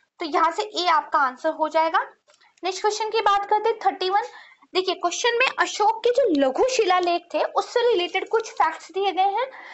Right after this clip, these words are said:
शिलालेख का नाम है और अवस्थिति है, आपको जो है सही विकल्प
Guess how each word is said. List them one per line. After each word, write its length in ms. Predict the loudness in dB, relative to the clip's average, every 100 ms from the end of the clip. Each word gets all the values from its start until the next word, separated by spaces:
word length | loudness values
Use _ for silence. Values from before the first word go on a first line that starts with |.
| -12
शिलालेख 460 | -2 0 2 2 2
का 80 | 0
नाम 300 | 2 2 0
है 180 | -4 -6 -8 -16 0
और 180 | 2 2
अवस्थिति 560 | 2 0 0 0 0 0
है, 240 | 0 2
आपको 300 | 2 2 0
जो 120 | -2 -2
है 120 | -2
सही 340 | -4 -2 0
विकल्प 300 | 0 0 -2